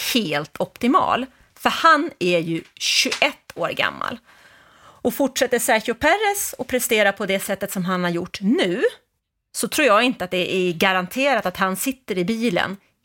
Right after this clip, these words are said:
hela nästa år heller. För varje race som går, för varje vecka, varje månad som går,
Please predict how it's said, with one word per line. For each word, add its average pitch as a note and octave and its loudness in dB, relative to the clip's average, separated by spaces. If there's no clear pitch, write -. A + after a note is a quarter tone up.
hela E3+ 2
nästa F3 -4
år - -6
heller. G#3 -2
För F3 -6
varje D4+ 2
race B3 0
som D4 0
går, F#3 2
för F3 -12
varje E3+ 0
vecka, A#3+ 0
varje G#3 0
månad G3 2
som A#3+ 0
går, E3+ 0